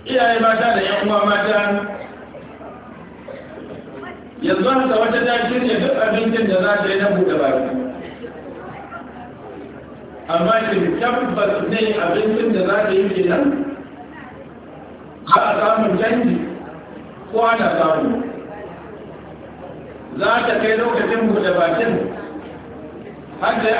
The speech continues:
abincin, ko ba za ta kai lokacin buɗe bakin ba? Allah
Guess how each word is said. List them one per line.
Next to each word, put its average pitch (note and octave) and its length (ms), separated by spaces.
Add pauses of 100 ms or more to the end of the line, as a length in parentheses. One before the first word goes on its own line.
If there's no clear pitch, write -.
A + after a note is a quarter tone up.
abincin, A3+ 480 (1120)
ko B3 160
ba A#3+ 140
za A#3+ 180
ta A3 140
kai A3 140
lokacin G#3+ 460
buɗe F#3+ 220
bakin E3+ 360
ba? D#3 120 (2000)
Allah G#3+ 380